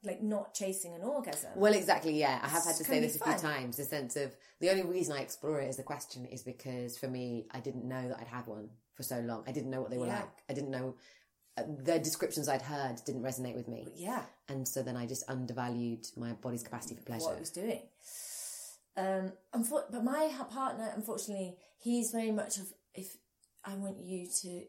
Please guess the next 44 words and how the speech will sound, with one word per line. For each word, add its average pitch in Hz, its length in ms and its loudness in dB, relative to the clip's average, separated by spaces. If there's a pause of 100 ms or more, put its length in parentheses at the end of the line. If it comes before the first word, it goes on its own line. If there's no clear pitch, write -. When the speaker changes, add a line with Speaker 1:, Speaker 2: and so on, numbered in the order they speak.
(140)
Speaker 1:
to - 80 -6
orgasm 170 460 -10
as 165 100 -12
well." 170 140 -6
And 165 100 -6
sometimes, 220 300 -6
and 196 120 -2
it's 196 160 0
quite 320 180 -2
hard 311 260 2
to 320 60 -2
explain 247 280 0
to 233 80 0
him, 190 60 -4 (600)
"Hmm, 233 800 12 (380)
I'm 277 200 2 (120)
okay 240 280 0
with, 226 240 2
with 190 160 0
where, 185 180 2
where 175 200 -4
things 165 320 -4
are 156 140 -4
at. - 180 -4 (100)
Speaker 2:
Yeah. 139 220 -2 (240)
Speaker 1:
I 185 80 -2
don't 208 220 4
need 196 280 0
another 180 640 -2 (380)
fifteen, 190 600 -6
twenty 175 300 -4
minutes 170 560 -6 (240)
that 180 80 -4
may 190 300 2
or 180 80 -2
may 175 200 -4
not. 165 380 -6
I'm 185 180 -4
not 185 240 -4
really," 185 540 -2 (800)
so - 260 0
that, 254 300 2 (200)
so - 180 -2
that's - 380 2